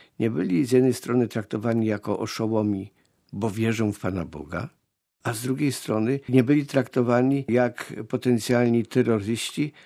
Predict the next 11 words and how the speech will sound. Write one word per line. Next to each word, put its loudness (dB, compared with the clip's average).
wrzucani 2
do 2
jednego 2
worka -2
z -10
przedstawicielami -2
radykalnego -2
islamu. -6
Byli 0
u -4
siebie. -6